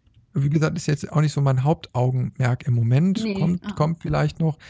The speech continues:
Speaker 1: Aber jetzt so in der Unternehmensreportage-Geschichte brauchst du sowas nicht. Da machst du ein Pickelchen weg. Äh, das war's, ne?
Speaker 2: Ja, genau.
Speaker 1: Ähm, und, und, äh, so bei, bei normalen Sachen arbeitest du auch viel nur mit Lightroom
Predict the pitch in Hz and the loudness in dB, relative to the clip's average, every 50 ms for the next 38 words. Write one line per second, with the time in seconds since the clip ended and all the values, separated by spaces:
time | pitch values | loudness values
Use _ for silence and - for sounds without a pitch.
0 | - - - - - - 127 131 135 - 139 143 151 156 135 127 139 - 131 123 | -20 -20 -20 -12 -2 2 2 2 2 2 0 -2 0 0 0 0 0 -2 -4 -4
1 | 131 120 113 113 120 139 147 151 135 - - 131 127 - 117 113 - - 110 127 | -2 -2 -2 0 0 2 2 2 0 -2 -4 -6 -6 -4 -4 -4 -4 -4 -4 -4
2 | 123 127 117 113 - - 131 - - 120 - - - - 120 135 - 143 131 135 | -4 -4 -4 -4 -4 -6 -4 -4 -4 -6 -6 -6 -4 -2 -2 -2 0 -2 -2 0
3 | 135 120 135 127 - - 135 127 - 117 113 110 120 - - 127 - 143 143 - | 2 2 2 2 2 2 0 0 0 0 0 0 0 -2 -2 -4 -4 -4 -2 -2
4 | 151 - - - 131 131 120 139 143 - - - - - - - - - - - | -4 -4 -4 -6 -4 0 0 0 0 -2 -6 -20 -20 -20 -20 -20 -20 -16 -10 -4
5 | - 120 117 123 127 123 120 117 170 - 87 107 139 165 170 - - - - _ | 0 0 0 0 0 -2 -4 -4 -4 -4 -2 0 0 0 0 -2 -8 -16 -14 _
6 | - - 131 147 170 165 - - - - 208 202 196 196 185 - - 127 123 127 | -4 0 2 2 0 0 -4 -10 -8 -6 -6 -6 -6 -8 -8 -2 0 2 2 2
7 | 127 127 127 123 113 - _ _ - - - - _ _ - 127 123 131 131 127 | 2 2 0 -2 -4 -8 _ _ -20 -20 -20 -20 _ _ -2 -2 0 0 -2 -4
8 | - 143 - - 147 147 - 190 - - - - 135 131 - - 127 - - - | -6 -8 -8 -6 -4 -4 -2 -4 -4 -6 -10 -12 -10 -8 -6 -4 -4 -4 -4 -6
9 | - 156 151 - - 165 - - - - - - - - - - - 107 110 107 | -6 -8 -8 -8 -6 -6 -8 -8 -8 -8 -8 -8 -8 -8 -6 -6 -6 -4 -2 -2
10 | 107 120 127 127 - - - - 135 - 120 120 120 123 127 - - 135 131 - | -2 -2 -2 -4 -6 -6 -6 -8 -6 -4 -4 -2 -2 -4 -4 -6 -8 -8 -8 -6
11 | - 135 131 131 131 123 113 113 - 104 104 - 117 131 143 - 143 139 139 143 | -4 -4 -2 -2 -2 -2 -4 -4 -6 -4 -4 -2 0 0 0 0 0 2 2 4
12 | 147 147 143 139 135 135 | 4 2 2 0 0 -4